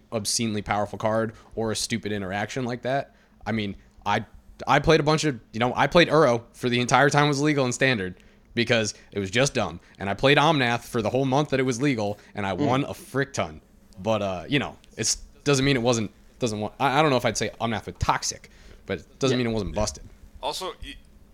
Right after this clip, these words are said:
Speaker 3: yeah, I, I guess most of the examples I, I could think of were for, like, specifically sixty card formats. Like, the, the other end of the spectrum for that is kind of, like, Lantern Control, which is, like,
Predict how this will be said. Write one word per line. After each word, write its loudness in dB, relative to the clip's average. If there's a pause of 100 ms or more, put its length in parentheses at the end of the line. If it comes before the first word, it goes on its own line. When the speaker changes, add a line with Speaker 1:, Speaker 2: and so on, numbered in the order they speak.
Speaker 3:
yeah, -8 (140)
I, 2
I 4
guess 2
most 0
of -6
the -6
examples -4
I, 0
I -4
could -12
think -12
of -10
were -6
for, -14 (100)
like, -8
specifically -12
sixty -16
card -10
formats. -12
Like, -12 (140)
the, -18 (120)
the -10
other -4
end -4
of -10
the -10
spectrum -10
for -18
that -6
is -12
kind -10
of, -16
like, -12 (260)
Lantern -8
Control, -8
which -14
is, -10
like, -10